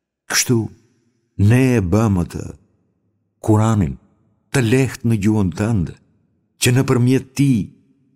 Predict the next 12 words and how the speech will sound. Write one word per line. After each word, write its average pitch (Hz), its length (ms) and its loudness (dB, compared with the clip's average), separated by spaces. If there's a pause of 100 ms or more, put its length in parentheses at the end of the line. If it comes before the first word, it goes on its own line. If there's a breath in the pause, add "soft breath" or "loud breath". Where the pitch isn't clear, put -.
(220)
ti 143 100 0
përgëzosh 101 800 0
të 120 80 -2
devotshmit 101 760 -4 (640)
dhe 104 180 0
ti 120 180 -2
tërheqësh 107 760 0
vërejtjen 127 560 0
atyre 127 460 0
që 110 220 -2
janë 117 360 0
kryeneç. 113 680 -2